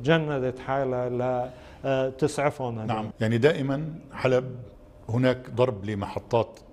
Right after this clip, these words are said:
Speaker 2: آه، الطاقة، هناك ضرب للخطوط، هناك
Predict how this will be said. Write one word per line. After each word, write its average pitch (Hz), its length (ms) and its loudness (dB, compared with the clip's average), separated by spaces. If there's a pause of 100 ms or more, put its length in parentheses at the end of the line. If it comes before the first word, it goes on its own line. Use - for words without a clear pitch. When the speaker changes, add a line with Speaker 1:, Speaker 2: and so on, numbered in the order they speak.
Speaker 2:
آه، 90 360 0
الطاقة، 120 760 0 (380)
هناك 107 180 0
ضرب 107 300 0
للخطوط، 117 640 0 (500)
هناك 127 480 2